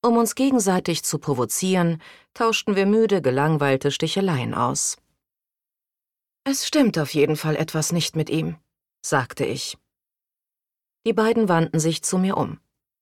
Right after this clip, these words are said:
"Du hast doch selbst gesagt, dass er schnell aufgeregt wird, wenn es um seine Gesundheit geht",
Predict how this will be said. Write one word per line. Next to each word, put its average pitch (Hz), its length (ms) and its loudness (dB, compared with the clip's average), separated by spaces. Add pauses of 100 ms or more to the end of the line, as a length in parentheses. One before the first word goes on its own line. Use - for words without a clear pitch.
(920)
"Du 247 80 2
hast 208 260 4
doch 170 80 6
selbst - 360 2
gesagt, 151 440 4
dass 113 160 -4
er 120 120 -2
schnell 151 280 2
aufgeregt 131 640 0
wird, 123 240 -2
wenn 107 140 -4
es 104 120 -4
um 127 120 -2
seine 120 220 -2
Gesundheit 139 540 0
geht", - 380 -4